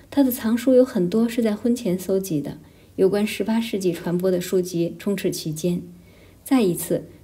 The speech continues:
这个兴趣似乎并非建立在他的背景上，家族中没有别人对船舶有任何了解，他儿时也不是住在可能勾起这种兴趣的海滨或港口。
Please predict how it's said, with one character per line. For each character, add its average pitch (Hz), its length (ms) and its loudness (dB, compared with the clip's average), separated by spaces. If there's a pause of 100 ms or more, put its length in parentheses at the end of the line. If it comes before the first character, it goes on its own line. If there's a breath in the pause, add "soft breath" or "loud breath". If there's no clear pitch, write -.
这 302 120 2
个 262 120 8
兴 233 240 4
趣 185 200 0
似 220 220 -2
乎 233 140 0
并 247 200 2
非 269 240 6
建 226 240 2
立 180 80 4
在 170 220 0
他 165 160 -8
的 180 140 0
背 190 180 0
景 - 220 -6
上， 165 280 -10 (480 soft breath)
家 214 200 -2
族 190 160 4
中 202 260 -2
没 196 140 0
有 240 120 2
别 170 220 2
人 185 180 2
对 175 140 0
船 165 260 -4
舶 180 140 0
有 165 120 2
任 233 220 -2
何 190 140 -2
了 156 260 -2
解， - 240 -8 (380 loud breath)
他 262 140 -4
儿 233 180 2
时 247 240 -2
也 208 140 4
不 208 120 -6
是 247 160 0
住 254 160 2
在 208 220 0
可 196 140 -4
能 185 180 2
勾 233 180 0
起 233 160 -6
这 202 140 -2
种 160 160 -2
兴 226 240 0
趣 185 160 -4
的 170 260 -6
海 - 160 -8
滨 175 180 -2
或 180 140 -2
港 170 280 -4
口。 - 260 -12